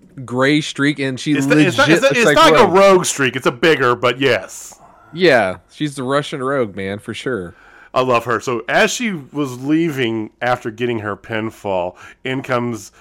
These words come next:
Speaker 2: uh, Josh Alexander for his, uh, promo. They kinda stop, stare at each other, a little, little, little head nod by Alexander. I like, nice little touches there. Um, he gets interrupted by Charlie Haas. Just out of fucking nowhere, here's Charlie Haas, right?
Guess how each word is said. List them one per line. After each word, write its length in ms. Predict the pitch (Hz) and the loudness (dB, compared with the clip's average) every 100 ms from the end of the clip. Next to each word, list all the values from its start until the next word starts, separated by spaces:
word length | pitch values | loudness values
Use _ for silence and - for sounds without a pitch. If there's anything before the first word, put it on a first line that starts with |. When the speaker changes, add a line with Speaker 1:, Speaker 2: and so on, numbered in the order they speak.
| - - | -20 -4
Speaker 2:
uh, 320 | 107 107 101 | -2 -2 -2
Josh 240 | 117 110 | -4 -2
Alexander 540 | 113 104 98 113 107 95 | -2 -2 -2 -4 -4 -6
for 180 | 98 | -8
his, 560 | 98 117 113 107 98 - _ _ _ _ - | -4 0 0 0 -8 -20 _ _ _ _ -4
uh, 320 | 95 95 92 | -2 -2 -4
promo. 360 | 113 101 98 | -2 -2 -2
They 120 | 101 113 | -4 -4
kinda 260 | 123 107 | -2 -2
stop, 400 | - 120 113 113 | -2 0 0 0
stare 280 | - 117 113 | -6 -4 -2
at 40 | |
each 140 | 113 117 | -4 -4
other, 260 | 110 104 | -6 -4
a 60 | 107 | -6
little, 240 | 110 113 127 | -6 -8 -6
little, 320 | 127 110 131 | -6 -6 -6
little 200 | 127 117 | -4 -4
head 320 | 113 117 104 | -2 -4 -4
nod 260 | 113 110 107 | -2 -2 -2
by 160 | 107 | -4
Alexander. 800 | 104 104 104 107 104 104 101 101 _ - _ _ | -2 -4 -6 -6 -6 -8 -10 -12 _ -20 _ _
I 60 | 110 | -10
like, 260 | 98 90 117 | -10 -12 -4
nice 260 | 151 135 117 | -4 -4 -10
little 120 | 98 | -12
touches 520 | - 92 - 90 87 | -14 -14 -14 -18 -16
there. 420 | 104 92 87 90 - - - _ | -10 -8 -8 -10 -16 -20 -20 _
Um, 440 | 98 104 101 101 - - | -2 0 0 -2 -12 -20
he 180 | - 190 | -4 -2
gets 220 | 220 165 | 0 0
interrupted 420 | 165 123 113 113 101 | 0 2 0 -2 -4
by 160 | 101 | -6
Charlie 420 | 95 - 123 104 | -4 -2 -2 -2
Haas. 400 | 101 143 101 - | -2 0 0 -4
Just 160 | 123 - | -16 -10
out 180 | - 143 | -6 -4
of 80 | 127 | -4
fucking 360 | 185 175 160 | -4 -4 -4
nowhere, 460 | 170 220 226 135 127 | 0 2 2 0 -2
here's 220 | 160 180 | -4 -6
Charlie 340 | - 202 190 160 | -4 -4 -2 -2
Haas, 380 | 170 220 107 117 | -2 -2 -4 -4
right? 400 | 113 143 185 | -2 -2 -4